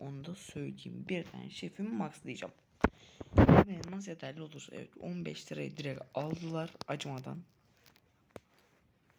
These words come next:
İnsan bir acır yani. Hadi ben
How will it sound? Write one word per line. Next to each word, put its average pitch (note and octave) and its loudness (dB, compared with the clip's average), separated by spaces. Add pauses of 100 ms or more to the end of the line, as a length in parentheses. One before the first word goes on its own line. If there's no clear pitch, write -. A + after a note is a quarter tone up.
(720)
İnsan D3+ -10
bir D3+ -4
acır D3+ -4
yani. C3+ -6 (2250)
Hadi D3+ -8
ben D#3 -2